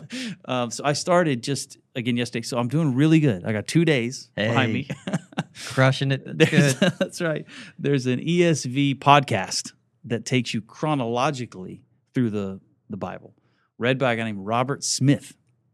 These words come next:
Speaker 2: Huh.
Speaker 1: who I've heard preach before. He's
Speaker 2: Now, that's
Speaker 1: kinda
Speaker 2: not the former running back for the Minnesota Vikings.
Speaker 1: I do not believe so.
Speaker 2: Okay.
Speaker 1: Uh, <laughs> Robert Smith is a preacher.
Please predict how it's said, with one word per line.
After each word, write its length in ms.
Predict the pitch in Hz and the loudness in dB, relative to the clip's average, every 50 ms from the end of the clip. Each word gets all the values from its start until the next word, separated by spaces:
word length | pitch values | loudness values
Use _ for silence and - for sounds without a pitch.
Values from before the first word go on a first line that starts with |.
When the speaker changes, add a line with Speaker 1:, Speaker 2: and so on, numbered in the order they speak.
| _ _ _ - | _ _ _ -10
Speaker 2:
Huh. 160 | 269 - 185 - _ - - | -10 -10 -10 -12 _ -16 -8
Speaker 1:
who 80 | - 123 | -6 -6
I've 100 | 120 113 | -4 -2
heard 220 | 135 156 160 - | 0 -2 -2 -2
preach 280 | - - 165 175 - - | -2 -2 -2 -2 -2 -4
before. 380 | 117 110 - - 95 98 107 123 - | -6 -6 -6 -8 -8 -8 -8 -8 -8
He's 120 | 127 123 | -6 -4
Speaker 2:
Now, 60 | 104 107 | -2 -2
that's 100 | 120 135 | -2 -2
Speaker 1:
kinda 120 | - 135 | 0 0
Speaker 2:
not 100 | 135 135 | 0 0
the 100 | - 117 | -2 -6
former 540 | - - 123 117 117 117 113 110 107 104 104 | -6 -4 -4 -4 -4 -2 -2 -2 -2 -2 -4
running 340 | 95 98 104 104 104 104 101 | -4 -4 -4 -2 -2 -4 -2
back 280 | 95 95 92 90 - - | -2 0 0 -2 -2 -6
for 120 | - 98 | -12 -10
the 380 | 92 95 92 90 85 82 82 80 | -8 -6 -6 -6 -6 -6 -8 -8
Minnesota 440 | 90 87 87 90 - - 90 80 | -8 -6 -6 -6 -6 -6 -6 -6
Vikings. 540 | 80 78 78 78 76 - - - - - - - | -4 -4 -4 -6 -6 -10 -16 -16 -18 -16 -6 -4
Speaker 1:
I 80 | 123 | -2
do 100 | 127 127 | 0 2
not 200 | 131 135 135 135 | 2 2 0 2
believe 260 | 131 139 131 131 117 | 2 2 2 2 2
so. 260 | - - 95 85 80 - - _ | 0 -4 -6 -6 -8 -14 -14 _
Speaker 2:
Okay. 240 | - 85 62 - - _ _ _ _ _ - | -8 -6 -6 -8 -12 _ _ _ _ _ -6
Speaker 1:
Uh, 140 | 110 104 104 - - - - - - - - - - | -6 -4 -4 -8 -10 -12 -14 -16 -16 -16 -16 -18 -18
<laughs> 520 | - _ _ 165 - _ - - - - _ | -20 _ _ -18 -16 _ -20 -20 -20 -8 _
Robert 260 | 135 135 139 143 143 | 0 0 0 0 -2
Smith 420 | - - 147 151 151 156 147 - _ | -6 -4 -2 -2 -2 -2 -2 -4 _
is 220 | - 135 127 123 | -4 -4 -2 -2
a 160 | 127 117 113 | -2 -4 -4
preacher. 580 | 107 - - 151 147 139 - 143 139 139 135 | -6 -4 -2 -2 -2 -2 -2 -4 -4 -4 -6